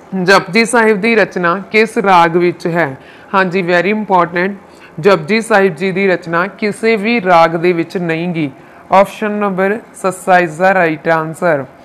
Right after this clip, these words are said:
Next question, ਚੰਡੀ ਦੀ ਵਾਰ ਵਿੱਚ ਕਿੰਨੀਆਂ ਪੌੜੀਆਂ ਤੇ ਦੋਹਰੇ ਦਰਜ ਹਨ? ਹਾਂਜੀ, ਚੰਡੀ ਦੀ ਵਾਰ ਵਿੱਚ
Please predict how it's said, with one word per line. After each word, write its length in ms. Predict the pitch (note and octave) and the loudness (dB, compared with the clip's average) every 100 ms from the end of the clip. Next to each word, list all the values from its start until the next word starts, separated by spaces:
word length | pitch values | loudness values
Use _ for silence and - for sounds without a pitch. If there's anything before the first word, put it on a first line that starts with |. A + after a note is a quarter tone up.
| - - - - | -20 -20 -16 -2
Next 400 | F#3 F#3+ - - | 0 0 -6 -6
question, 640 | F#3 F3+ F3 F3 - F#3 G3+ - - - - - | 0 2 2 -2 -6 -6 -6 -12 -20 -20 -14 -2
ਚੰਡੀ 380 | G#3 G3+ G#3+ | -2 0 -2
ਦੀ 160 | G#3+ A3+ | 0 0
ਵਾਰ 320 | G3 F#3 F3+ | 4 4 4
ਵਿੱਚ 280 | F3+ D#3+ F#3 | 2 -4 -6
ਕਿੰਨੀਆਂ 500 | F#3 G3+ F#3 F#3 G#3 | -4 -4 -2 -2 -2
ਪੌੜੀਆਂ 480 | G#3 F3+ E3 F3 F#3 | 0 0 0 -2 -2
ਤੇ 160 | G3+ | -2
ਦੋਹਰੇ 420 | F#3 E3+ D#3+ E3+ F3 | 0 0 0 0 0
ਦਰਜ 380 | D#3+ D#3 C#3 | 0 -4 -4
ਹਨ? 380 | D#3+ D#3 D3+ D3 C3+ - - - | -4 -4 -4 -6 -10 -20 -10 -2
ਹਾਂਜੀ, 240 | F#3 F#3 | -2 0
ਚੰਡੀ 460 | G3+ G#3+ F#3+ F#3 G3+ | -4 -2 -2 -2 -2
ਦੀ 140 | G#3+ | -2
ਵਾਰ 360 | G#3+ F#3 F3 F3 | 0 2 4 2
ਵਿੱਚ 500 | F3 D#3+ D#3+ E3+ | 0 -4 -4 -4